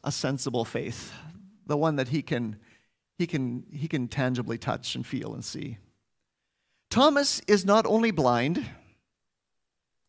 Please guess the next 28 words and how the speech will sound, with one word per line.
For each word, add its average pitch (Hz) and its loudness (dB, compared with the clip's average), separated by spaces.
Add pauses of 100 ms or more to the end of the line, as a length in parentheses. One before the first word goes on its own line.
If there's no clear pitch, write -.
(520)
because 175 4
he 190 2
has 180 2
not 165 0
seen 120 -2
Jesus, 117 -6 (1040)
but 156 0
he 185 4
is 202 6
also 247 4
deaf 151 2 (1300)
because 175 4
he's 170 -4
not 175 2
listening 131 -2
to - -4
the 139 4
witness. - -2 (1400)
But 175 6
else 208 8
he, 220 -2
he 202 -2
lacks 208 -6
his, 175 -10 (100)
he 180 -6
lacks 190 -6
touch. 202 -10 (1120)
He's 175 -4